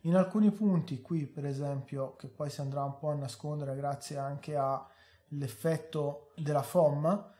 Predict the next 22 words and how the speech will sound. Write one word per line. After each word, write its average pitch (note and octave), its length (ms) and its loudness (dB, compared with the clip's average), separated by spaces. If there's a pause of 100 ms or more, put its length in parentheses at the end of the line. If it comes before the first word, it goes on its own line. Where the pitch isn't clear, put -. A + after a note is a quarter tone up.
(160)
sostanzialmente E3+ 880 0
qui D#3+ 200 0
abbiamo D#3 800 4 (340)
un D3 140 -4
effetto D3 320 -8
un C#3+ 80 -6
po' D3 100 -6
strano, B2+ 600 -8
però D#3+ 600 2
per D3 160 -6
ora C#3 300 -4
ci - 320 -12
accontentiamo. C#3 920 -8
Questa E3+ 460 0
è D3 180 0 (400)
una D#3 220 0
buona E3+ 320 4
mesh, D3+ 400 0
a D#3 220 -4
mio D3 160 -4
parere, D3+ 680 -2 (600)
che - 280 -14